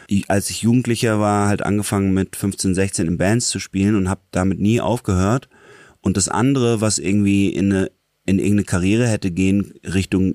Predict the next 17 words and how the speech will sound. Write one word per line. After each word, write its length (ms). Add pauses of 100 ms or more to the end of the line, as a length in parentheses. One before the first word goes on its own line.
hätte 260
gehen 300
können, 220
das 140
hab 100
ich 120
immer 160
nur 120
so 140
halbherzig 560
gemacht 320
und 60
ich 80
hab 200
immer 220
Musik 320
gemacht. 300